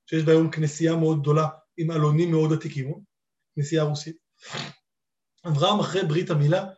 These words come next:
ולמרות החום הגדול הוא יושב באוהל שלו, ומצפה, "הלוואי ויבואו אליי אורחים." כן, רש"י בשם המדרש מתאר איזה ציורי, איך אלוהים הוציא חמה מן ארתיקה, על מנת שלא יבואו אורחים ואברהם יוכל לנוח סוף סוף,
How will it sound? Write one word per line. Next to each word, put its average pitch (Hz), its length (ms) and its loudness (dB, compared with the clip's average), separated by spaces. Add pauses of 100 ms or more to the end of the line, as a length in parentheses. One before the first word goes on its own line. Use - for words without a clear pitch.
(300)
ולמרות 151 400 0
החום 202 300 -6
הגדול 165 380 2
הוא 165 80 4
יושב 170 320 -4
באוהל 180 360 -2
שלו, 196 400 -6 (280)
ומצפה, 147 520 -4 (420)
"הלוואי 156 460 -2
ויבואו 147 460 -2
אליי 147 160 0
אורחים." 131 420 -6 (1040)
כן, 156 140 -4
רש"י 202 300 2
בשם 185 260 0
המדרש 170 540 0 (220)
מתאר 175 320 -2
איזה 175 240 -2
ציורי, 175 560 -2 (420)
איך 180 180 -4
אלוהים 190 260 4
הוציא 208 340 -2
חמה 190 340 -2
מן 208 160 0
ארתיקה, 156 420 0 (320)
על 160 80 -2
מנת 196 220 0
שלא 190 200 2
יבואו 214 340 4
אורחים 208 400 0
ואברהם 180 360 2
יוכל 208 200 0
לנוח 226 400 4
סוף 180 160 -2
סוף, 156 240 -4